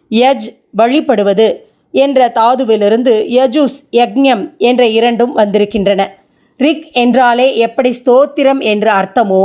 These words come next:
அதே மாதிரி யஜுஸ் என்றாலே யக்ஞ சம்பந்தமான வழிபாட்டு காரிய கிரமத்தை விவரிப்பது என்று அர்த்தமாகிறது. இதற்கேற்றாற்போல் ரிக்வேதத்தில் உள்ள ஸ்துதி ரூபமான மந்திரங்களை யக்ஞம் என்கிற காரியத்தில் பொருத்தி கொடுப்பதே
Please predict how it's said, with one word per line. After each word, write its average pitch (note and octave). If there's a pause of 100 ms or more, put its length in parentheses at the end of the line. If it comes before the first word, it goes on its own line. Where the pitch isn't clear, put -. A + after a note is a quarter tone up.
அதே G#3
மாதிரி A3 (140)
யஜுஸ் G#3+
என்றாலே G3+ (420)
யக்ஞ B3
சம்பந்தமான C4
வழிபாட்டு C4+
காரிய A#3 (100)
கிரமத்தை A3 (100)
விவரிப்பது A3+ (140)
என்று G#3+
அர்த்தமாகிறது. G3+ (580)
இதற்கேற்றாற்போல் D4
ரிக்வேதத்தில் C4
உள்ள A#3 (100)
ஸ்துதி C4+
ரூபமான B3
மந்திரங்களை G#3 (400)
யக்ஞம் C4
என்கிற B3
காரியத்தில் A#3+
பொருத்தி D4
கொடுப்பதே G#3+